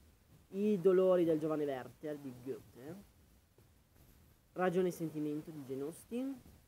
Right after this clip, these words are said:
Poi abbiamo David Copperfield con Di-,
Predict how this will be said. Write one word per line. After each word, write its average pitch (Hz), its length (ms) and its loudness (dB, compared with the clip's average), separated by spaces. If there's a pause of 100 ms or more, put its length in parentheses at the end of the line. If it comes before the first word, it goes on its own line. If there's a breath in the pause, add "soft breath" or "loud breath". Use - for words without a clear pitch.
(480)
Poi 170 140 -2
abbiamo 151 540 0
David 160 380 0
Copperfield 147 1120 -6 (260)
con 127 460 -8
Di-, 135 180 -8